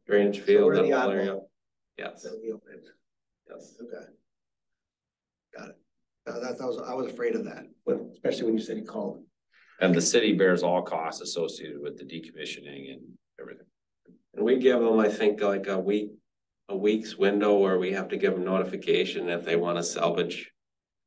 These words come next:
Speaker 1: you know, certain components. After it's, you know, the flow is diverted,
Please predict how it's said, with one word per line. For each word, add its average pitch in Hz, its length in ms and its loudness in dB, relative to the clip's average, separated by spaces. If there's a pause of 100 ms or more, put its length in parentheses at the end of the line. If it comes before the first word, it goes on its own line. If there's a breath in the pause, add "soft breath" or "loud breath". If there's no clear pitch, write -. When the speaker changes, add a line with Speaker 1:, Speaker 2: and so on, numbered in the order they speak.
(920)
Speaker 1:
you 92 100 -4
know, 85 160 2
certain 82 400 2
components. 85 920 -2 (1300)
After 87 420 4
it's, - 600 0 (1080)
you 95 80 -4
know, 90 160 0
the 87 120 -4
flow 98 340 4
is 92 100 4
diverted, 92 640 2